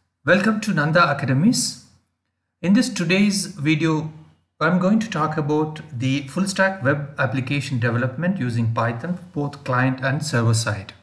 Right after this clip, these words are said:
Doesn't require any coding knowledge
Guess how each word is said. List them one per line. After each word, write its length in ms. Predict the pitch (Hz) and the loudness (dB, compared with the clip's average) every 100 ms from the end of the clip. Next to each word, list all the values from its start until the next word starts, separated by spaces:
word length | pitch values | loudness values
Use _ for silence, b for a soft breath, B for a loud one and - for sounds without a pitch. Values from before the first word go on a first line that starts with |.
| _ _ _ _ _ _ _ - | _ _ _ _ _ _ _ 0
Doesn't 300 | 185 226 269 | 2 4 2
require 500 | 196 160 165 170 165 | 0 0 2 2 0
any 540 | 156 139 151 151 139 - - _ _ _ - | -2 -2 0 -2 -6 -12 -20 _ _ _ -4
coding 380 | 139 143 175 | 0 2 2
knowledge 760 | 156 139 151 185 226 - - | 2 2 2 0 -2 -4 -10